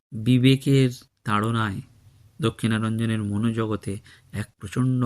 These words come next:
আলোড়ন সৃষ্টি হয়েছিল। গ্রাম থেকে আগত এই সরল যুবকের আন্তরিকতা পরীক্ষার জন্য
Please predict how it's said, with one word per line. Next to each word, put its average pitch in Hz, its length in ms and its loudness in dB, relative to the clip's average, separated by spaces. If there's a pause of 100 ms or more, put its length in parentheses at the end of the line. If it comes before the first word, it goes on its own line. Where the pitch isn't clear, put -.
(120)
আলোড়ন 110 540 0
সৃষ্টি 95 460 -6
হয়েছিল। - 400 -8 (1120)
গ্রাম 127 300 4
থেকে 170 340 0
আগত 135 380 2
এই 143 120 4
সরল 131 440 0
যুবকের 127 520 -2 (120)
আন্তরিকতা 151 840 2
পরীক্ষার 107 500 -4
জন্য 98 380 -4